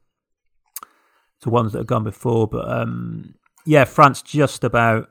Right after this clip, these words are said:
uh, got through this. Chilavert, the Paraguayan goalkeeper, had, uh, had a really good game, um, and was absolutely heartbroken when, um, when he let in Blanc's goal, and it's, it's,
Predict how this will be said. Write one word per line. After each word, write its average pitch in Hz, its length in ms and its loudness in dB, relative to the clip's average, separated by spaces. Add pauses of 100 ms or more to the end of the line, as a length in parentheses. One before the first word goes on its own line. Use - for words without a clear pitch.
(100)
uh, 110 280 -2
got 117 220 -2
through 113 280 -6
this. 101 140 -6
Chilavert, 107 640 0
the 107 180 -2 (560)
Paraguayan 110 460 2
goalkeeper, 110 640 -2
had, 107 260 -12
uh, 107 460 -10 (460)
had 120 180 -6
a 110 80 -2
really 110 260 0
good 104 220 -10
game, 110 360 -8 (640)
um, 104 600 -8 (140)
and 117 80 -12
was 117 100 -6
absolutely - 340 -8
heartbroken 110 680 -2
when, 107 220 -8
um, 107 420 -10 (1500)
when 120 380 -6
he 107 80 -6
let 113 160 -2
in 107 140 -8
Blanc's 110 340 -8
goal, 107 360 -4
and 113 100 -12
it's, - 120 -18
it's, 120 160 -18